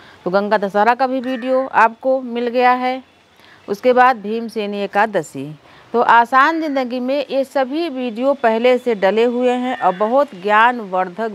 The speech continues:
वीडियो डले हुए हैं। भीमसेनी एकादशी का वीडियो डला हुआ है और सभी एकादशियों का पूजा कैसे होता है। जब उद्यापन करते हो, तमाम बहनें पूछती हैं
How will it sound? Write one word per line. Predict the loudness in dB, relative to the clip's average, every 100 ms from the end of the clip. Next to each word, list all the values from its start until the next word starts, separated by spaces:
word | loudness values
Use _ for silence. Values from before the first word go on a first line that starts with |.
| -8
वीडियो | -8 -4 -4
डले | -2 0 -2
हुए | -2 -4
हैं। | -6 -6 -8 -10 -18 -20 -20 -12 -2
भीमसेनी | 2 2 2 2 4 4
एकादशी | 4 6 4 4 -2 -4 -8
का | 2 2
वीडियो | 2 -6 -6 -4 0
डला | 2 4
हुआ | 2 2 2
है | 2 0 -4 _ -20 -2 4
और | 4 4
सभी | 0 0 0
एकादशियों | -2 2 2 2 -2 -6 -4 -2
का | 2 2
पूजा | 0 -8 -4 4 4
कैसे | 4 0 0 -4
होता | -4 0 2
है। | 4 2 0
जब | -2 -4
उद्यापन | -2 4 4 6 0
करते | 2 0 0
हो, |
तमाम | -2 2 2 2
बहनें | 0 0 -2
पूछती | -4 -6 -4 -4
हैं | -2 -4